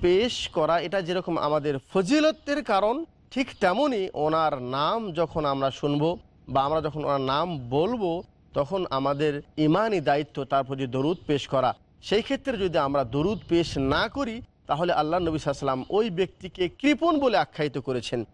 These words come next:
এ বিষয়ে আল্লাহ নবী সাল্লাল্লাহু আলাইহি সাল্লামের যেটা হাদিস, আলী রাদিয়াল্লাহু আনহু তিনি বলেন, আল্লাহ নবী সাল্লাল্লাহু আলাইহি সাল্লাম বলেছেন, "আল বখিলুল্লাযী যুকিরতু ইনদাহু ফালাম ইউসাল্লি আলাইহি।"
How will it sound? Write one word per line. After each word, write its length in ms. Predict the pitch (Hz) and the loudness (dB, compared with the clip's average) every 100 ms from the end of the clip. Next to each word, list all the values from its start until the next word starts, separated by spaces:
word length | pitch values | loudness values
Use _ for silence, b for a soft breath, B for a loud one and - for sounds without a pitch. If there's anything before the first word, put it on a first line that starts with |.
| _ - - | _ -14 -2
এ 120 | 196 | 0
বিষয়ে 280 | 240 240 202 | 2 2 2
আল্লাহ 240 | 185 226 | 2 0
নবী 180 | 202 180 | -2 -4
সাল্লাল্লাহু 120 | 180 | -4
আলাইহি 60 | 170 | -2
সাল্লামের 380 | 170 160 160 | 0 0 -2
যেটা 200 | 139 147 | -2 -4
হাদিস, 400 | 131 151 202 180 - | 0 -2 -2 -6 -2
আলী 180 | 170 220 | 0 0
রাদিয়াল্লাহু 240 | 175 180 | 0 -2
আনহু 80 | 160 | -2
তিনি 140 | 185 | 0
বলেন, 280 | 190 165 196 _ _ - | 2 2 -2 _ _ -4
আল্লাহ 220 | 165 175 | 0 0
নবী 240 | 156 160 | 0 -2
সাল্লাল্লাহু 120 | 156 | -2
আলাইহি 100 | 147 - | -4 0
সাল্লাম 200 | 143 127 | -2 2
বলেছেন, 420 | 151 185 175 160 _ _ _ | 0 2 -2 -2 _ _ _
"আল 200 | 131 131 | -4 -2
বখিলুল্লাযী 1040 | 120 131 - 190 165 151 135 123 117 139 170 - 117 | 0 -2 0 0 2 2 2 2 0 -4 -6 -8 -2
যুকিরতু 560 | 160 - 233 180 - | -2 -2 -4 -2 -2
ইনদাহু 580 | 139 160 156 147 143 156 - | 0 0 0 -2 -2 -4 -2
ফালাম 280 | 135 135 131 | 0 0 0
ইউসাল্লি 480 | 127 - 135 123 | -4 -2 -2 2
আলাইহি।" 360 | 113 113 120 104 | 2 2 0 -2